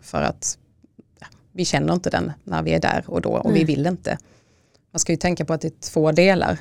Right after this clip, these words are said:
Speaker 1: Det ena tänker jag är att, är att förmågan och kunskapen att känna sina liksom varningssignaler eller liksom kunna lyssna inåt.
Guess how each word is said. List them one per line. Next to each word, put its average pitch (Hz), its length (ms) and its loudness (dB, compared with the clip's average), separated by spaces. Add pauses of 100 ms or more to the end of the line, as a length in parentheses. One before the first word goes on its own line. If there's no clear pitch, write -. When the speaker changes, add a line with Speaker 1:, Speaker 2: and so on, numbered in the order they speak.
(220)
Speaker 1:
Det 170 80 -6
ena 160 180 -2
tänker 170 340 0
jag 160 120 2
är 156 60 2
att, - 220 -10 (640)
är 170 140 4
att 160 120 0
förmågan 156 800 2
och - 280 -10
kunskapen 170 960 2
att - 200 -2
känna 156 380 0
sina 170 300 -4
liksom 156 340 -6
varningssignaler 147 1080 -4
eller - 160 -6
liksom - 260 -6
kunna 151 260 -4
lyssna 147 300 -2
inåt. - 400 -6